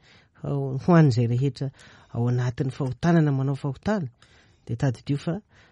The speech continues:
misy fiantraikany amin'ny hafa ny fahotana ataontsika, dia izay no maharatsy azy indrindrandrindra. Misy fiantraikany amintsika, fa misy fiantraikany amin'ny hafa ihany koa.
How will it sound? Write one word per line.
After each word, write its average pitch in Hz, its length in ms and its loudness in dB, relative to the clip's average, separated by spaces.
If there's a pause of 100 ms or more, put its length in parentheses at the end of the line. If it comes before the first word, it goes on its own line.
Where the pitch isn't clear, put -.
(140)
misy 123 240 -8
fiantraikany 131 480 -4
amin'ny 127 300 -2
hafa 160 320 -6 (480)
ny 123 60 -8
fahotana 123 520 -6
ataontsika, - 440 -8
dia 123 120 -2
izay 120 160 0
no 135 140 0
maharatsy 123 520 -4
azy 131 200 -6
indrindrandrindra. 104 640 -8
Misy 160 160 -4
fiantraikany 190 400 -4
amintsika, 180 440 -8
fa 139 140 -12
misy 135 220 -10
fiantraikany 123 340 -8
amin'ny 113 220 -6
hafa 107 140 -6
ihany 104 220 -8
koa. 117 120 -10